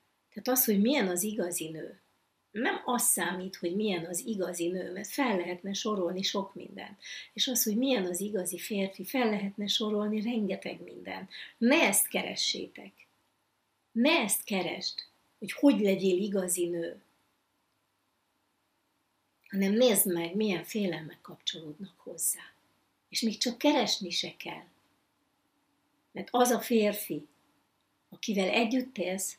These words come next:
ezt tudja beindítani benned csak. Vagy, vagy ha te férfi vagy, az a nő, akivel együtt élsz, csak ezeket a félelmeidet tudja beindítani benned. És, ö,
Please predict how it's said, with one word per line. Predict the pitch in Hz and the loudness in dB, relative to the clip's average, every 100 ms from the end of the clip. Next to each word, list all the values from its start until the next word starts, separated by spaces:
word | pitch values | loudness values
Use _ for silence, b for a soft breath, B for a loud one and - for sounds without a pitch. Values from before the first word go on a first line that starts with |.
| _ | _
ezt | 220 - | -2 -2
tudja | 214 190 190 | 0 2 2
beindítani | 214 196 175 180 185 190 180 | 2 2 0 -4 -6 -4 -4
benned | 175 190 175 165 - | -2 -2 -2 -6 -8
csak. | - 170 - - _ _ _ _ _ _ _ _ _ _ _ _ _ _ _ | -8 -8 -12 -20 _ _ _ _ _ _ _ _ _ _ _ _ _ _ _
Vagy, | 175 185 _ _ | -20 -20 _ _
vagy | - 190 - - _ _ - 196 | -2 -2 -2 -12 _ _ -12 -10
ha | - 196 | -6 -4
te | 185 | -2
férfi | - 220 220 - - | 2 2 2 -2 -6
vagy, | - - b b b b | -8 -12 b b b b
az | - 233 | 0 4
a | 233 | 4
nő, | 208 233 226 | 6 6 6
akivel | 196 - 196 185 | 2 -2 0 2
együtt | 196 196 180 - - | 2 0 -4 -6 -12
élsz, | 190 190 - - _ _ | -12 -10 -12 -14 _ _
csak | - 285 - | -2 0 0
ezeket | 190 - 190 180 - | -2 -4 -4 -8 -10
a | |
félelmeidet | 190 214 190 180 180 175 170 - | -4 0 0 0 -2 -4 -6 -10
tudja | 185 175 180 | -10 -4 -4
beindítani | 185 175 165 160 185 - 165 170 | -2 -4 -6 -10 -12 -10 -8 -8
benned. | 175 180 180 190 - B B B B - | -10 -12 -14 -18 -20 B B B B -10
És, | 196 - - | -4 0 2
ö, | 214 208 214 | 4 4 2